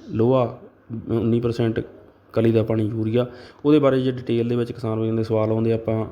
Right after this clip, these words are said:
ਡਿਟੇਲ ਦੇ ਵਿੱਚ ਵੀ ਜਾਣਕਾਰੀ ਸਾਂਝੀ ਕਰ ਦਿਆਂਗੇ। ਫਾਲਤੂ ਖਰਚਾ ਨਹੀਂ ਕਰਨਾ। ਫਾਲਤੂ ਖਰਚਾ ਜੇ ਕਰਾਂਗੇ ਆਪਾਂ,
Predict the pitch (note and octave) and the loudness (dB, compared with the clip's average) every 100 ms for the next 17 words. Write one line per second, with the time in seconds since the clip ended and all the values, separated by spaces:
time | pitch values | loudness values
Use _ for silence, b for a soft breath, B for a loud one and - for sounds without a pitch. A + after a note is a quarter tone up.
0 | - G#2 G2+ G#2+ A2 A2 A#2 A#2+ A#2+ A#2 | -6 -4 0 0 0 0 0 -2 0 0
1 | A#2+ A#2+ B2 C3+ C3 B2+ B2 B2+ B B | 0 0 -2 0 0 2 2 0 B B
2 | B B B - D3 D#3 F3 F3 F3+ F3 | B B B -2 2 4 4 0 -4 -2
3 | A#2 A2+ A2 G#2+ G#2+ - - - - B | -4 -2 -4 -4 -6 -12 -12 -14 -18 B
4 | B B B _ - - - - - - | B B B _ -20 -20 -20 -20 -20 -20
5 | - - - - C3 C3 C#3+ D#3+ - A2+ | -20 -20 -20 -4 2 2 2 -4 -2 -2
6 | - B2 B2 A#2+ A#2 B2 B2+ A#2 - | 0 0 0 -2 -2 0 0 0 -2